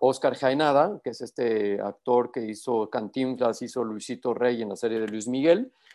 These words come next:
este, que tengo la dicha y la fortuna de ser, de considerarlo un amigo mío,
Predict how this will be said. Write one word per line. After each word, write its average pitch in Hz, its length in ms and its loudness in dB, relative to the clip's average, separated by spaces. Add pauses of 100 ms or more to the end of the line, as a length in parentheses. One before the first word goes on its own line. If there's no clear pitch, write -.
(140)
este, 113 420 2
que 120 640 2 (100)
tengo 127 240 0
la 113 140 0
dicha 123 300 -2
y 117 60 2
la 110 80 0
fortuna 120 500 -4
de 104 120 -6
ser, 110 400 0
de 104 260 -4
considerarlo 110 540 0
un 113 60 2
amigo 120 300 0
mío, 170 360 4